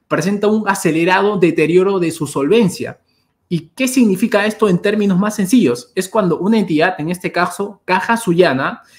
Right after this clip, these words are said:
tiene problemas de liquidez, pérdidas significativas, activos de baja calidad y pérdidas en inversiones o una crisis económica interna.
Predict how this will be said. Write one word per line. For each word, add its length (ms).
tiene 240
problemas 460
de 60
liquidez, 680
pérdidas 440
significativas, 920
activos 480
de 60
baja 260
calidad 560
y 100
pérdidas 560
en 140
inversiones 640
o 80
una 220
crisis 420
económica 540
interna. 540